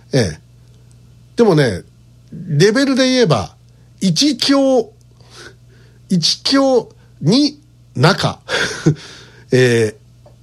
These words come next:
一弱、一番街地みたいなんですね。ですから、フジテレビだけが一人勝ち。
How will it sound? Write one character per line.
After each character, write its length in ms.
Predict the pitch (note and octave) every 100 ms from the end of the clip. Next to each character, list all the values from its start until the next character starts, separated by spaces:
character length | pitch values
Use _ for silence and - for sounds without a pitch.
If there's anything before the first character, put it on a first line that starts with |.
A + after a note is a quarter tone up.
| -
一 420 | D#3+ A#3 C4+ -
弱、 540 | B2+ A2 D3+ E3 G3 - - _ -
一 280 | - D3+ G#3+
番 220 | D#3 D#3+
街 180 | D#3+ C3
地 100 | F#2+
み 80 | F2
た 80 | D#2+
い 20 |
な 80 | D2+
ん 20 |
で 60 |
す 80 | D#2
ね。 160 | C#3 C3+ - - - - -
で 80 | F3+
す 60 |
か 80 | E3+
ら、 100 | D#3
フ 100 | C#3+
ジ 140 | A3
テ 120 | A#3+ C#4
レ 100 | B3
ビ 120 | F#3
だ 140 | D#3
け 80 | F#3
が 100 | F3
一 220 | B2 C3+
人 160 | - F#3+
勝 180 | E3+ D#3
ち。 240 | C#3+ -